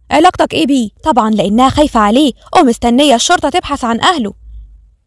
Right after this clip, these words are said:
يقول لها مالكيش دخل، سيبيه وإلا مش هكون مهذب معاكي، ويحضنها الطفل، أبويا ما تتنمرش على أمي، يتصدم وهي كمان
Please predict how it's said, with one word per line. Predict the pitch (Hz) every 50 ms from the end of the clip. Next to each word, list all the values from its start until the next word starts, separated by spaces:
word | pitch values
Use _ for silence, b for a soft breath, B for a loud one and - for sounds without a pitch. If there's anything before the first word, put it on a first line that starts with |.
| _ -
يقول | 269 294 269 233
لها | 262 277
مالكيش | 262 233 220 - - 349 330 233
دخل، | 240 202 - - - _ _ _ _ _ _ _
سيبيه | - - - 277 226 320 381 466 - _ _ _ -
وإلا | 240 233 262 196 202 339 330 311 262
مش | 240 240 - 302
هكون | 311 - 392 370
مهذب | 320 269 254 269 294 240 220 240 190 220
معاكي، | 233 226 247 294 294 - - 202 185 - _ _ _ _ _ _ _ _ -
ويحضنها | 240 247 254 240 254 226 311 339 320 285
الطفل، | 269 - - - - - 226 202 - - - - - - - - - _ _ _ _ -
أبويا | 311 240 320 381 403 359 285 240 214 - _ _ _ -
ما | 269 311
تتنمرش | 311 330 339 349 349 330 359 415 466 440 - 302
على | 240 220 220 214
أمي، | - - 381 370 294 233 202 185 - - _ _ _ _ _
يتصدم | - 214 - - - 311 302 220 202 185 - _ _ _ -
وهي | 196 214 269 277 277 254
كمان | - 214 214 240 262 254 202 185